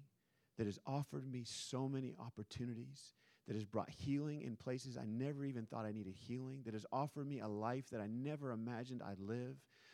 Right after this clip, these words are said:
who's trusted me with being a son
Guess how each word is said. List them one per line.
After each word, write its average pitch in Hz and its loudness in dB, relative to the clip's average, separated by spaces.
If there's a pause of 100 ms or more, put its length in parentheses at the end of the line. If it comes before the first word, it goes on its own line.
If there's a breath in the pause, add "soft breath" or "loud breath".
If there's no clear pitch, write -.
(120)
who's 135 0
trusted 156 0
me 147 -2 (300 loud breath)
with - 2
being 143 4
a 113 0 (300)
son 143 2